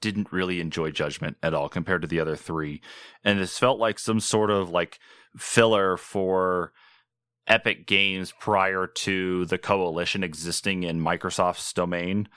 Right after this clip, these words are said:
Um, you know, it's like they had some sort of contract to, to provide X amount of games over this amount of time.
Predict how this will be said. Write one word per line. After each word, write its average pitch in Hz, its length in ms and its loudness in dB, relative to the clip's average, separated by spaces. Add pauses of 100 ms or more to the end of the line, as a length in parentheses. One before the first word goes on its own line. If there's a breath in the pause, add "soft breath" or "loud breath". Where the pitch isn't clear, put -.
(400 soft breath)
Um, 87 580 0
you 104 100 2
know, 90 200 4
it's 87 120 -2
like 90 200 -2
they 92 120 4
had 90 220 4
some 95 160 0
sort 92 180 2
of 82 80 -8
contract 87 640 0 (160)
to, 82 320 0 (280)
to 82 280 -2 (320)
provide 87 480 2
X - 240 -2
amount 98 220 2
of 87 100 -4
games 85 380 -2
over 87 160 2
this 87 160 -2
amount 85 220 4
of 82 40 -2
time. 82 380 0